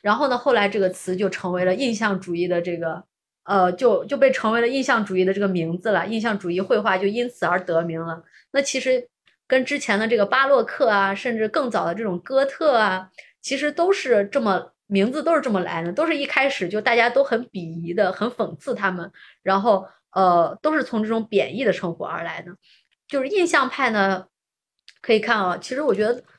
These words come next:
透纳也是比较贯着，跟他们的这个理念一样了。因为印象派认为呢，就是说所谓的真实啊，它是来源于应该是双眼来观察的，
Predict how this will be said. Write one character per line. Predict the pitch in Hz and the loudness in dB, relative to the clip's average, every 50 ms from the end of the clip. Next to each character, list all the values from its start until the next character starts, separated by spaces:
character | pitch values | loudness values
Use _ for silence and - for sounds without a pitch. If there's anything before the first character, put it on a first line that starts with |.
| _ _ _ | _ _ _
透 | - - 311 | -2 0 2
纳 | 277 294 285 254 | 4 4 4 4
也 | 220 190 - 165 | 2 0 -4 -6
是 | 160 - - 233 208 - - - _ _ _ _ _ _ _ _ _ _ _ _ _ _ | -8 -2 -2 0 0 0 -4 -10 _ _ _ _ _ _ _ _ _ _ _ _ _ _
比 | 226 202 | 0 2
较 | 220 220 226 | 4 4 4
贯 | 220 - 320 277 226 | 4 4 4 4 4
着， | 226 202 202 202 202 | 2 -2 -6 -8 -2
跟 | - 294 294 | 0 0 0
他 | 285 - 302 | 2 0 0
们 | 294 302 262 | 2 2 2
的 | 226 | 2
这 | 202 220 | 2 2
个 | 220 | 2
理 | 214 202 185 156 | 2 2 0 -2
念 | 175 185 202 190 180 170 151 | -2 -2 -2 0 -2 -4 -6
一 | 180 175 | -4 0
样 | 180 190 196 196 180 | 2 2 2 2 0
了。 | 147 - 151 - _ _ _ _ _ _ _ _ _ _ _ | -2 -6 -8 -12 _ _ _ _ _ _ _ _ _ _ _
因 | - 294 | -2 0
为 | 320 339 | 2 4
印 | 381 403 349 | 4 4 4
象 | 320 339 302 277 277 | 4 4 2 2 2
派 | 294 294 254 | 2 2 4
认 | 247 254 247 226 | 4 4 4 4
为 | 196 180 | 2 2
呢， | 180 185 185 196 | 2 0 0 0
就 | 226 220 | -2 -2
是 | 202 | -2
说 | 208 226 214 214 208 | 2 2 4 4 2
所 | 208 - - 190 | 2 0 2 4
谓 | 196 233 | 6 6
的 | 240 240 | 6 4
真 | 233 - 320 320 330 370 | 4 4 4 4 4 2
实 | - - - 196 180 | 0 -2 -4 -4 -2
啊， | 180 175 175 | -2 -2 -2
它 | - - 277 277 | -2 -2 -2 -2
是 | 277 - 277 254 170 - - _ _ _ | -2 -2 -2 -2 -2 -4 -8 _ _ _
来 | - 202 208 226 | 0 2 4 4
源 | 247 247 262 254 | 4 4 4 2
于 | 247 247 | 0 0
应 | 269 277 | 0 2
该 | 277 277 285 | 2 4 2
是 | 277 285 | 2 0
双 | 277 - 330 349 359 | 0 0 0 2 2
眼 | 320 240 190 | 2 0 0
来 | 180 175 180 | 0 0 0
观 | 196 196 302 330 370 | 2 4 4 4 2
察 | 403 - - 196 180 | 0 -2 -6 -8 -8
的， | 180 - - - | -8 -8 -10 -10